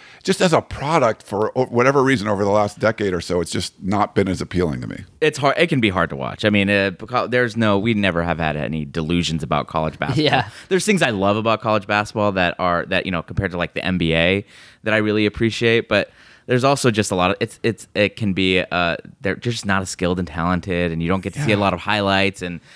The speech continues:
Speaker 2: everything's harder, and you don't really get to see stars shine as much as you might in,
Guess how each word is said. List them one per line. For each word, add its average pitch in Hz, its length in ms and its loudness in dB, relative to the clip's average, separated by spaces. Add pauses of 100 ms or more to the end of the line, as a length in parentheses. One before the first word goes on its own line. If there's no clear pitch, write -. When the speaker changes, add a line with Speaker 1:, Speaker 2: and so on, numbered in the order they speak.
(200)
Speaker 2:
everything's 139 320 2
harder, 131 560 2
and 120 100 0
you 117 60 0
don't 131 140 0
really 123 160 0
get 120 140 -2
to 123 60 -8
see 120 200 -2
stars 117 340 0
shine 110 300 0
as 104 100 -2
much 107 160 -2
as 98 100 -4
you 98 60 4
might 92 320 0
in, 90 380 -2